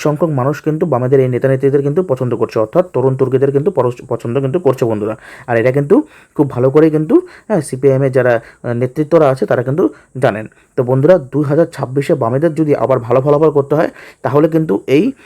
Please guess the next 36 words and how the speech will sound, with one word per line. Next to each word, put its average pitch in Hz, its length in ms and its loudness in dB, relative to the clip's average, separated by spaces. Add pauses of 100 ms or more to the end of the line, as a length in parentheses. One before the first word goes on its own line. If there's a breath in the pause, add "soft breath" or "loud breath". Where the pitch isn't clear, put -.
(240 soft breath)
তরুণ 170 220 4
মুখদের 160 420 0
সামনে 139 220 -2
রেখেই 156 180 0
কিন্তু 160 200 -2
বামেদের 127 260 0
কিন্তু 143 180 0
প্রচার 131 320 0
কিন্তু 139 180 -4
চালাতে 117 320 0
হবে। 107 180 -2 (300 loud breath)
আর 120 180 -2
বামেরা 120 260 2
কিন্তু 147 220 -2 (460 loud breath)
ঠিক 160 180 0
এই 135 100 4
কাজটাই 135 340 0
করেছে, 113 280 -2 (280 soft breath)
যেটা 131 200 2
নাকি 151 160 0
দুই 135 140 2
হাজার 135 220 4
একুশে 135 280 -4
তারা 123 180 0
কিন্তু, 131 240 -2 (300 soft breath)
হ্যাঁ, - 180 -4
পুরোপুরিভাবে 143 500 4
করতে 139 240 0
পারেনি। 113 380 -2
বন্ধুরা, 127 300 -2 (120)
একটা 131 240 -8
সময় 135 280 0
কিন্তু 143 240 -2 (420 loud breath)
অনেকেই, 160 340 0 (220 soft breath)
হ্যাঁ, 190 140 0
সিপিআইএমের 139 480 0